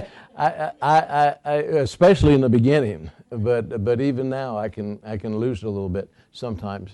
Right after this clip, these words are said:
I don't like that, but I do. But my wife is, is, uh, full of unconditional love. Uh, she, she loved me in the beginning, and sometimes when it's like, "How can you love me?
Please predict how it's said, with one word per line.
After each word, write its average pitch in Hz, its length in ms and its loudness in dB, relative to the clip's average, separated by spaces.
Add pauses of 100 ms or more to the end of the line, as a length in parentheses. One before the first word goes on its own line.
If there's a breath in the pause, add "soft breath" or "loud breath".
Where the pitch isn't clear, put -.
I 107 60 -6
don't 107 160 -8
like 135 240 -2
that, 95 320 -12
but 101 180 -10
I 98 80 -8
do. 107 340 -6 (340 soft breath)
But 127 220 -2
my 135 160 0
wife 170 480 0
is, 117 320 -10
is, 110 280 -10
uh, 104 340 -6
full 139 300 -6
of 113 100 -4
unconditional 123 760 -8
love. 98 320 -8 (260 soft breath)
Uh, 113 160 -4
she, 180 440 2
she - 180 -2
loved 170 260 2
me 139 80 -4
in 131 80 -4
the 117 60 -8
beginning, 117 380 -4
and 104 100 -8
sometimes 110 540 -8
when 104 160 -4
it's 95 160 -12
like, 104 240 -10
"How 117 140 -8
can 95 200 -12
you 85 80 -8
love 82 260 -10
me? - 220 -18